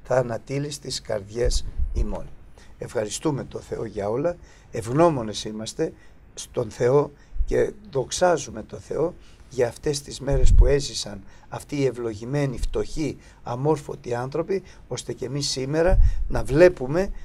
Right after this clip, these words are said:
μέσα από τις γραφές τις επεμβάσεις και την εκπλήρωση του θεόπνευστου και προφητικού λόγου του Θεού. Εδώ όμως, αγαπητοί μου φίλοι και φίλες,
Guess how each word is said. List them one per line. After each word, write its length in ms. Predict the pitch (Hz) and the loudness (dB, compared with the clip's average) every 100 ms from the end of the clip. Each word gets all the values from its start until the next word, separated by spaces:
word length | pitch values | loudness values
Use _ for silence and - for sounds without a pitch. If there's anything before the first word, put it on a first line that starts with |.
| - | -6
μέσα 280 | 143 143 143 | -2 -2 -2
από 80 | 139 | -8
τις 180 | 131 120 | -12 -8
γραφές 500 | 110 - 139 139 - - - | -10 0 0 0 -6 -20 -14
τις 180 | 131 - | -6 2
επεμβάσεις 680 | 127 - 127 135 135 139 - | 6 8 8 4 0 -4 -6
και 140 | 135 | -8
την 180 | 139 120 | -8 -12
εκπλήρωση 680 | 110 - 123 120 117 123 123 - - - | -14 -8 -4 -4 -6 -10 -12 -16 -20 -14
του 120 | 117 | -6
θεόπνευστου 680 | - 123 - 127 - 127 | 0 0 0 -12 -14 -14
και 120 | - 127 | -14 -12
προφητικού 560 | 113 - - - - | 4 4 6 0 -4
λόγου 340 | 117 120 110 107 | -6 -8 -8 -8
του 120 | - | -10
Θεού. 320 | - - 95 - - - - - - - - - - - - - - - - - | -12 -10 -10 -14 -20 -20 -20 -20 -20 -20 -20 -20 -20 -20 -20 -20 -20 -20 -20 2
Εδώ 260 | 160 190 | 6 8
όμως, 400 | 175 175 208 - - - | 6 4 -2 -4 -8 -10
αγαπητοί 400 | 147 135 135 - | -2 -2 -2 -6
μου 100 | 135 | -8
φίλοι 240 | 127 131 117 | -6 -8 -8
και 160 | 113 | -12
φίλες, 520 | - 156 170 175 - | -8 -6 -6 -6 -8